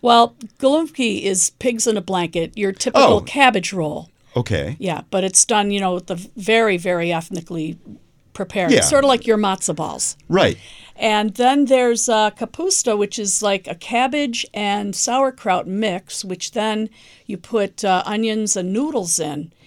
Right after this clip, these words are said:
Speaker 1: and you bake it like a casserole, and it's very, very delicious.
Speaker 2: So how do these things work? Do you buy, does your pussy pa-, pussy willow pass get you into the food? Or,
Speaker 1: It's,
Speaker 2: or
Speaker 1: yeah.
Speaker 2: how does that, that you, in other words, every bar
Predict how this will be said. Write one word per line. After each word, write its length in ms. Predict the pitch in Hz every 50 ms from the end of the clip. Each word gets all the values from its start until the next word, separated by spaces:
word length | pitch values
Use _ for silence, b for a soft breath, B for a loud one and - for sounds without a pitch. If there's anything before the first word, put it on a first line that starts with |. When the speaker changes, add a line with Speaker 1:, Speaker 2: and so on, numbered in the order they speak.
| b b b
Speaker 1:
and 120 | - 185
you 60 | 185
bake 260 | 170 170 202 196 196
it 100 | 226 -
like 200 | 202 190 180 -
a 40 | 175
casserole, 760 | - - - - 214 226 220 - - 185 175 151 147 147 151 -
and 120 | - - 160
it's 300 | 147 156 - - - -
very, 380 | 240 190 185 226 233 233 208 180
very 300 | 170 185 170 160 160 160
delicious. 300 | 160 - 170 156 165 -
Speaker 2:
So 100 | 208 190
how 240 | 160 175 226 262 240
do 80 | 226
these 260 | 214 190 202 196 - -
things 240 | 190 180 165 139
work? 240 | 156 156 135 107 - 120 - - -
Do 100 | 98 139
you 180 | 139 147 147 139
buy, 380 | 117 123 139 143 151 156 - - -
does 240 | - 143 135 110 117
your 120 | 127 120 107
pussy 380 | - - 160 160 - - 185
pa-, 360 | 170 - - - 175 180 190 - - -
pussy 340 | - - 180 - - 160 135
willow 360 | 113 117 135 147 156 165 175
pass 680 | 165 - - 156 156 156 156 160 170 165 - - - - B B B B B B B B 95
get 300 | 98 131 135 - - -
you 480 | 123 127 131 127 127 127 127 123 - - - _ _ -
into 560 | 135 131 131 131 135 143 143 135 - - 135
the 120 | 131 113 110
food? 640 | - - - 139 135 139 139 147 160 180 - - - _ _ _ -
Or, 120 | 127 120 117 117 117
Speaker 1:
It's, 20 | - - B B B B
Speaker 2:
or 100 | B 120
Speaker 1:
yeah. 60 | 120 123
Speaker 2:
how 140 | 139 156 151
does 140 | 147 131 -
that, 240 | 143 131 - - - -
that 280 | 127 107 139 135 - -
you, 260 | 135 127 147 147 - -
in 120 | - 143 147
other 140 | 156 156 151
words, 200 | 151 139 - 123 -
every 320 | - 143 160 151 170 170 160
bar 680 | 123 139 127 127 131 139 139 135 135 135 135 135 -